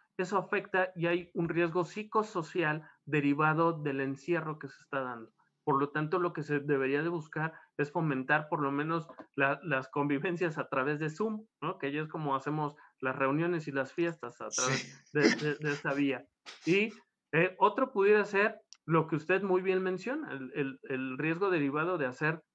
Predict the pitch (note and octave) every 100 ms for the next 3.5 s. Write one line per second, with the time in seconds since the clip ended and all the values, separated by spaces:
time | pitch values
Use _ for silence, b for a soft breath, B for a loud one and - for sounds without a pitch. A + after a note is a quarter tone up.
0 | - C#3+ C3 B2+ B2+ - D#3 D#3 D3 C#3
1 | C#3+ D3+ G3 F#3+ - _ _ _ C#3+ E3
2 | D#3+ D#3+ D#3 F3 E3 D3+ D3+ - b b
3 | - F3 F#3+ G3+